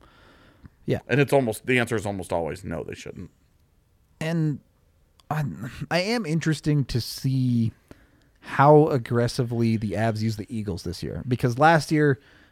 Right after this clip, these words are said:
Speaker 1: they were super aggressive with the taxi squad. They were constantly moving guys up and down off of that
Speaker 2: Yeah.
Speaker 1: thing.
Speaker 2: And they were also in a different cap situation. This year with two and a half million of cushion
Speaker 1: Yeah.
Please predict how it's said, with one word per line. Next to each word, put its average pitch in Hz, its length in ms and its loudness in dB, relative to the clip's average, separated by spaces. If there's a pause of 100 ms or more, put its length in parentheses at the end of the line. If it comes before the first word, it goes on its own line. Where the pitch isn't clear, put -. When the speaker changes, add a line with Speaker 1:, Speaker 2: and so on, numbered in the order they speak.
Speaker 1:
they 143 200 0
were 135 140 0
super 143 420 4
aggressive 127 420 2
with 120 100 -4
the 107 80 -4
taxi 139 440 2
squad. 101 340 -4
They 101 80 -4
were 95 80 -4
constantly 127 500 -2
moving 101 300 -2
guys 95 200 -4
up 95 140 -6
and 95 80 -4
down 90 220 -4
off 85 180 -6
of 85 100 -6
that 87 200 -4
Speaker 2:
Yeah. 90 100 -4
Speaker 1:
thing. 80 280 -6 (200)
Speaker 2:
And 139 140 -2
they 156 100 4
were 147 160 4
also 127 300 0
in 123 60 0
a 113 80 0
different 101 320 -6
cap 80 240 -6
situation. 90 800 -8
This 113 220 -4
year 123 240 2
with 104 220 -4
two 131 180 -8
and 113 80 -6
a 104 40 -10
half 104 260 -10
million 101 380 -8
of 85 200 -14
cushion 87 640 -8
Speaker 1:
Yeah. 110 180 -2